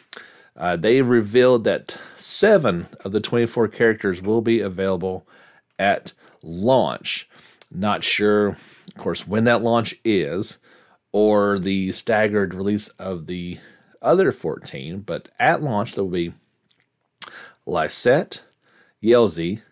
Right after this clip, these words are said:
Leo, Celia, August, Falk, and Alexandria. That's, uh, that's it, and it's kind of representing two of the three factions. The third one is not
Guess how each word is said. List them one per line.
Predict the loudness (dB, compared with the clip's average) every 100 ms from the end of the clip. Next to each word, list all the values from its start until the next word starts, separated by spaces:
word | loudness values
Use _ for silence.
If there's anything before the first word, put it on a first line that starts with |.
| _ _
Leo, | -2 2 4 6 4 2 -4 _ _ _ _ _ _ _ _
Celia, | -4 2 4 4 0 -4 -10 _ _ _ _
August, | 2 2 2 -2 -2 -12 -18 _ _ _ _ _ _ _
Falk, | _ 0 0 -2 -10 -16 _ _ _ -8
and | -4 -4 -6 -12 _ _ _ _ -10
Alexandria. | -8 0 2 2 0 -4 -10 -18 -20 -20 -20 _ _ _ _ _ _ _ -14
That's, | -12 -10 -10
uh, | -6 -6 -6 -8
that's | -10 0
it, | 0
and | 0
it's | -2
kind | 0 0
of | 2
representing | 2 2 2 2 2 0 -4
two | 0 2 4
of |
the | 2
three | 2 0 -2
factions. | 0 0 0 -4 -10 -14 -16 -16 _ _ _ -10
The | -8
third | -6 -2 -2 -2
one | -4 -6
is | -10 -14 -14 -14
not | -10 -6 -6 -8 -14 -18